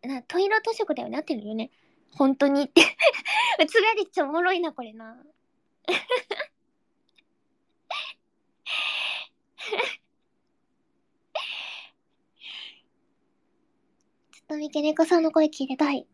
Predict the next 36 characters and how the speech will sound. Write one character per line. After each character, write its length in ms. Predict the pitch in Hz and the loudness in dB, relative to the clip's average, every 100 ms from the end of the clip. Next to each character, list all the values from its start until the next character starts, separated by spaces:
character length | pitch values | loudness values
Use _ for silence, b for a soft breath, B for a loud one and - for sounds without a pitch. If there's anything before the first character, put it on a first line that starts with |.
| _ _ _ _ 208 | _ _ _ _ -10
嬉 220 | 220 247 | -8 -6
し 560 | - 302 294 302 277 | 0 6 10 10 10
い。 120 | 233 - - | 6 -6 -10
こ 60 | 262 | -6
う 40 | |
い 140 | 262 330 | 2 4
う 60 | |
の 120 | 381 | 8
嬉 220 | 311 302 320 | 6 4 -2
し 120 | 370 | -2
い 100 | 370 | 0
な。 280 | 311 285 302 _ B B B _ _ _ _ _ _ _ _ _ _ _ _ _ - - _ _ _ B B B - | 0 -4 -8 _ B B B _ _ _ _ _ _ _ _ _ _ _ _ _ -20 -20 _ _ _ B B B 6
ツ 140 | - | 8
イ 60 | 427 | 10
ー 40 | |
ト 80 | 440 | 10
キ 100 | 427 | 8
ャ 40 | 415 | 6
ス 60 | 440 | 4
テ 60 | 415 | 4
ィ 120 | 403 | 4
ン 20 | |
グ 100 | 392 | 6
ラ 180 | 392 392 | 6 6
イ 40 | 381 | 4
ブ 100 | 403 | -2
セ 140 | - | -4
ー 40 | |
ブ？ 60 | 381 453 - _ _ _ _ _ - | -4 -4 -8 _ _ _ _ _ -4
イ 60 | 480 554 403 | 0 2 0
エ 40 | |
ス！ 360 | - - - _ _ _ _ _ _ _ _ - | -6 -20 -20 _ _ _ _ _ _ _ _ -14
え、 80 | 311 | -14
セ 80 | - 494 440 | -6 -4 -4
ー 40 | |
ブ。 80 | 247 | -8